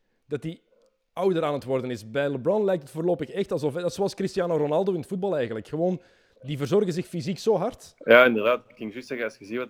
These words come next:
Speaker 2: die allemaal doen voor hun lichaam, die draaien precies de klok terug, hè.
Speaker 1: Ze investeren natuurlijk ook wel meer dan een miljoen per jaar in dat lichaam.
Speaker 2: Wie heeft dat zomaar liggen?
Speaker 1: Eh, als je een, eh, levenslang contract bij Nike hebt.
Speaker 2: Voilà.
Speaker 1: Zeg, ehm, LeBron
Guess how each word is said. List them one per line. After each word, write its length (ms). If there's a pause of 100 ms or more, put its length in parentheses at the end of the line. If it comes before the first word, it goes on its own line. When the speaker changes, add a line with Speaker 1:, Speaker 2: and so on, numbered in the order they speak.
Speaker 2:
die 140
allemaal 440
doen 280
voor 120
hun 120
lichaam, 680
die 260
draaien 320
precies 300
de 100
klok 240
terug, 200
hè. 80 (640)
Speaker 1:
Ze 120
investeren 380
natuurlijk 320
ook 80
wel 120
meer 220
dan 100
een 80
miljoen 280
per 140
jaar 280
in 160
dat 160
lichaam. 380 (400)
Speaker 2:
Wie 260
heeft 240
dat 160
zomaar 280
liggen? 320 (960)
Speaker 1:
Eh, 220
als 180
je 180
een, 200
eh, 80
levenslang 500
contract 360
bij 80
Nike 320
hebt. 320
Speaker 2:
Voilà. 440
Speaker 1:
Zeg, 220
ehm, 300
LeBron 640